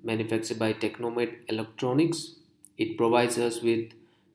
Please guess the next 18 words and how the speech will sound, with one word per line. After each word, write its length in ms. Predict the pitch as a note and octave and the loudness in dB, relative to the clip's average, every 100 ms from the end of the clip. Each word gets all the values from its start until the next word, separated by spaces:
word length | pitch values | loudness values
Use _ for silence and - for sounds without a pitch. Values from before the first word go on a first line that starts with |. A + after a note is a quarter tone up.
| _ | _
two 420 | - C#3 C#3 C#3+ - | 2 4 4 2 -2
probes, 640 | B2 A2+ E3 E3+ - - - | 2 4 2 0 -10 -8 0
those 240 | G#2+ G#2 | 2 2
are 160 | G#2 - | 0 -2
infrared 720 | A#2 A2+ C3+ B2 B2+ A#2+ - G#2+ | -4 -2 0 2 2 0 -4 -8
and 240 | G#2 G#2 | -8 0
the 240 | E3 E3 - - _ _ _ _ | 0 0 -6 -20 _ _ _ _
red 460 | A2+ A2+ A#2 A2+ - G#2 | 2 4 4 0 -8 -2
laser 320 | G#2+ G#2 G#2+ | 0 0 0
probe. 480 | - G2 A#2 E3+ - - _ _ _ _ _ _ _ _ _ _ _ _ _ _ _ _ _ _ | 0 0 0 -2 -8 -20 _ _ _ _ _ _ _ _ _ _ _ _ _ _ _ _ _ _
For 120 | - B2+ | -4 2
now, 220 | C#3+ D#3 | 6 8
we 100 | D3 | 8
will 160 | C#3 | 6
select 400 | - B2+ B2+ B2 | 2 2 2 0
the 260 | C3 B2+ - | 0 0 0
infrared 680 | B2 A#2 C#3 C3 B2+ B2 - | -2 0 2 4 4 2 0
probe 400 | A2+ A2 D#3 | -2 0 0